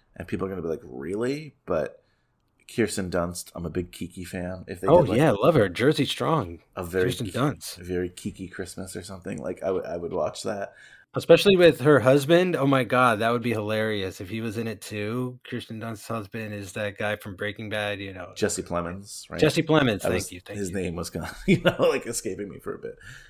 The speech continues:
Speaker 1: Again, that would be cool too. There's a couple other options here that we could see, and, uh, yeah, I mean, Sophia, make it happen.
Speaker 2: Direct an episode of S N L.
Speaker 1: Oh.
Speaker 2: How cool would that be? Your dad did it. <laughs>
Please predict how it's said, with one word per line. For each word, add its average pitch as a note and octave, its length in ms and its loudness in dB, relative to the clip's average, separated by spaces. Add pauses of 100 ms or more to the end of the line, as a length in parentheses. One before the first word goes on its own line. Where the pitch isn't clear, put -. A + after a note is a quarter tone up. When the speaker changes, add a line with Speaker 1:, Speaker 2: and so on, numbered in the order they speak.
(260)
Speaker 1:
Again, D#2 320 -6
that E2 200 -2
would E2+ 100 -6
be F#2 120 -6
cool F2 280 -4
too. F2 300 -2
There's G2 180 -4
a A2 40 -8
couple C#3 280 -4
other G#2 200 0
options F2 540 -4
here A2 360 -6 (600)
that D#2 480 -4
we E2 220 -8
could D#2+ 180 -8
see, F#2+ 380 -4
and, D#2 320 -6
uh, G#2 300 -4 (140)
yeah, - 260 -4
I - 100 -6
mean, - 340 -10
Sophia, D#3+ 560 -2
make F#2 260 -6
it A2+ 80 -4
happen. A#2 440 -6 (760)
Speaker 2:
Direct D3 360 4
an F#3 80 6
episode F3+ 400 6
of - 100 4
S D#3+ 220 4
N C#3+ 100 4
L. C#3 460 0
Speaker 1:
Oh. D3 260 -10 (760)
Speaker 2:
How B2 140 -2
cool B2+ 200 4
would G#2+ 100 2
that B2+ 240 4
be? F#2+ 380 -2
Your G#2 100 -6
dad C#3+ 300 2
did A2 160 0
it. - 280 0
<laughs> G#2 80 0